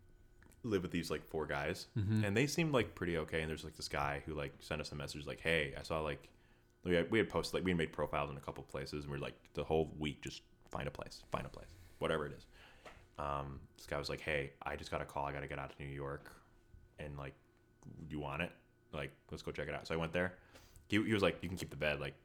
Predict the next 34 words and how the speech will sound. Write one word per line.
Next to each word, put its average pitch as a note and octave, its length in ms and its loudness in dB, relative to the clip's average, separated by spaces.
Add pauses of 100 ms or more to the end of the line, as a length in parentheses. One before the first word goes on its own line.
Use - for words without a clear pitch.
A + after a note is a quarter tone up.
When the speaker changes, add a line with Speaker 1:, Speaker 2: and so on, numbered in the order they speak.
(100)
Speaker 1:
I'll, D2+ 80 0
like, D2+ 160 0
throw E2 140 2
the D2+ 60 -2
bed C#2+ 180 0
in D2 80 -2
for, C#2+ 160 -6
like, C#2 120 -6
an C#2+ 80 -6
extra, - 280 -10
like, C#2 140 -6 (140)
couple C2 200 -10
hundred." C#2+ 220 -10 (140)
And - 60 -14
I - 40 -8
was - 80 -10
like, - 120 -10 (320)
"Fine, - 140 -8 (540)
great, - 160 -6 (260)
fine." C2+ 140 -4 (300)
And A2 60 0
it G#2 40 6
was F2 100 2
nice F2 320 8
because E2 240 -2
I D2+ 60 2
was D#2 80 -2
gonna D#2 200 -2
share E2 220 2
a - 40 4
room D2+ 160 -2
with E2+ 80 -6
a F#2 40 0
dude, A2 300 4